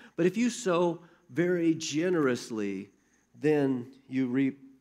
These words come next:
generously. There's, there's a bounty that happens with this. And, and, and I think that we have, and I'm gonna talk about this a lot more, but I think that so many of these verses and these principles about giving, we've twisted them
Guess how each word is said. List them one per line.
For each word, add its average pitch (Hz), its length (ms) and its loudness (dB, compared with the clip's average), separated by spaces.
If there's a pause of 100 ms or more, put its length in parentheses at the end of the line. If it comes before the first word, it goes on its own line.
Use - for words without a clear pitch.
(180)
generously. 98 760 -6
There's, 110 240 -4
there's 117 260 -2
a 113 80 -4
bounty 139 560 0
that 107 160 -6
happens 101 400 -10
with 107 180 -8
this. 98 280 -8 (360)
And, 185 180 -4
and, 185 220 -4
and 165 160 -10
I 214 200 2
think 247 220 -6
that 147 120 -4
we 175 200 2
have, 151 360 -2 (300)
and 160 120 2
I'm 208 60 2
gonna 180 140 0
talk 160 240 -2
about 143 160 0
this 147 220 -2
a 107 140 -6
lot 127 280 2
more, 131 240 0 (200)
but 151 120 0
I 185 100 2
think 233 160 -4
that 120 160 -4
so 196 380 0
many 196 320 2
of 139 240 -2
these 151 340 -2 (760)
verses 165 520 2
and 135 100 4
these 135 140 2
principles 139 640 -2
about 123 300 -2
giving, 160 320 0
we've 127 200 0
twisted 131 600 -4
them 104 280 -2